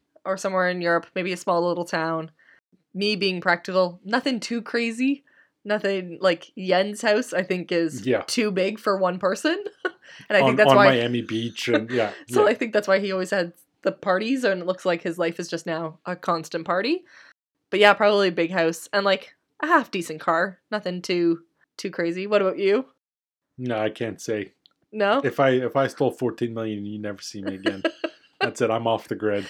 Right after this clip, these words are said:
Speaker 1: I think if you stole a million, you'd go off grid and we'd never <laughs> see you again.
Speaker 2: I can't. Who were we talking to the other day? They said something about, like, a hundred grand, and I was like, "I could live on that for six years."
Speaker 1: <laughs>
Speaker 2: Like,
Speaker 1: Yeah.
Speaker 2: that would be, you know. <laughs> So after the scene,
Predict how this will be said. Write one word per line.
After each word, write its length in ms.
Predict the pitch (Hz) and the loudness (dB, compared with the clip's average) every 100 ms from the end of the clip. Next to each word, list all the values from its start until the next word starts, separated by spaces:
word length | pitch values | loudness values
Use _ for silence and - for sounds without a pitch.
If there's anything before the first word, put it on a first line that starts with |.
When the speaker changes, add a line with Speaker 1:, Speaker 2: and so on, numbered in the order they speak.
| - - | -12 -2
Speaker 1:
I 80 | - | 2
think 160 | 320 330 | 4 4
if 100 | 262 | 4
you 100 | 254 | 2
stole 360 | - 254 214 | 2 4 4
a 40 | 180 | 4
million, 600 | 180 202 196 175 160 165 | 2 2 2 0 -2 -2
you'd 260 | 165 170 | -6 -4
go 220 | - 175 | 4 4
off 200 | 160 175 | 6 2
grid 240 | - 185 165 | 2 2 2
and 200 | 160 160 | 0 -4
we'd 160 | 165 180 | -6 -4
never 180 | 160 | -4
<laughs> 120 | 180 - | -4 -2
see 120 | 208 | -2
you 120 | 185 | 0
again. 320 | 165 170 147 147 | 0 0 2 0
Speaker 2:
I 60 | - | 0
can't. 200 | - 175 | -6 -6
Who 240 | 131 120 196 | -4 0 0
were 100 | 233 | 0
we 100 | 220 | 0
talking 320 | 151 151 151 | 2 2 0
to 120 | 160 | 2
the 100 | 156 | 2
other 120 | 139 | 2
day? 180 | 131 131 | 2 0
They 200 | 127 135 | 0 0
said 200 | 127 131 | 2 2
something 200 | 131 135 | 2 0
about, 160 | 127 135 | -2 0
like, 200 | 127 117 - _ _ | 0 -2 -8 _ _
a 40 | - | -6
hundred 260 | 123 127 | -4 -2
grand, 180 | 123 117 | 0 0
and 100 | 131 | 2
I 40 | 123 | 0
was 100 | 113 | 2
like, 100 | 113 | 2
"I 80 | 147 | 0
could 120 | 143 | 4
live 160 | 143 143 | 4 6
on 80 | |
that 160 | 135 135 | 6 4
for 100 | 127 | 0
six 320 | - 147 - | -6 -6 -6
years." 420 | 120 120 120 117 120 | -2 4 4 4 2
Speaker 1:
<laughs> 20 | |
Speaker 2:
Like, 180 | 143 - | 0 2
Speaker 1:
Yeah. 260 | 269 - - | -4 -4 2
Speaker 2:
that 120 | 165 | 6
would 120 | 180 | 6
be, 220 | 175 - 554 605 - 440 | 6 4 2 2 4 4
you 80 | - | 10
know. 100 | 480 | 8
<laughs> 100 | - - - - - 466 - - 427 - 466 - _ _ _ _ _ _ _ _ _ | 8 2 0 -4 2 2 2 -4 -4 -2 -4 -6 _ _ _ _ _ _ _ _ _
So 260 | - 156 151 | 4 4 8
after 260 | 185 190 208 | 10 10 8
the 80 | |
scene, 380 | 170 170 156 147 | 4 4 4 -2